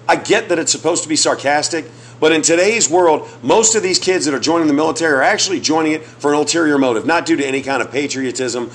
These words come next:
or any kind of need to fulfill a higher calling. They're just not doing it. They're doing it so they get discounts. I've actually seen young soldiers come in places, "You guys offer military discount?" And they throw the military I D down,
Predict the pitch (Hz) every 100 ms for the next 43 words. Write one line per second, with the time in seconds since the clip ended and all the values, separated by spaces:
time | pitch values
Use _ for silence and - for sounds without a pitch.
0 | - - 123 139 - 135 123 104 - -
1 | 117 143 147 143 - 131 123 131 - 139
2 | 139 123 101 139 135 113 - 127 104 82
3 | - - - - - - - - - 175
4 | 175 233 208 220 320 - - - - -
5 | - - - - 202 196 220 226 226 226
6 | 180 240 - 147 - 147 165 214 214 -
7 | 202 160 - 247 226 135 156 214 - 226
8 | 160 135 208 175 - - - - 120 127
9 | 147 135 139 147 156 147 156 - 190 131
10 | 117 185 170 170 165 170 156 156 156 165
11 | 123 127